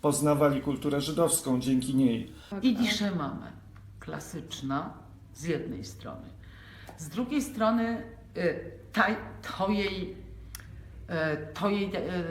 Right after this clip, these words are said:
Speaker 2: y, ta, ta miłość do dziecka, która jest oczywista i pewna nawet nadopiekuńczość, y, miała, y, miała,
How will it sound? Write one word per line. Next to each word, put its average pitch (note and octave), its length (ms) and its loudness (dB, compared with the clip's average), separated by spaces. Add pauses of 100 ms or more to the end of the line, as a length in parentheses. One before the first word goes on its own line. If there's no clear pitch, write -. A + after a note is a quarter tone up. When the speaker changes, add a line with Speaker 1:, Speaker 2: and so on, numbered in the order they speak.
Speaker 2:
y, - 80 -4
ta, F3 80 -2
ta D#3+ 200 -4
miłość F#3+ 440 4
do F3+ 100 -2
dziecka, F3+ 360 -4
która D#3 240 -2
jest D#3 260 -6
oczywista E3+ 760 -6
i - 120 -8
pewna E3+ 280 -4
nawet D3+ 280 -4
nadopiekuńczość, D#3+ 1300 -2 (800)
y, E3 520 0 (1500)
miała, A#3+ 1000 6
y, F#3+ 720 -4
miała, D4 580 -2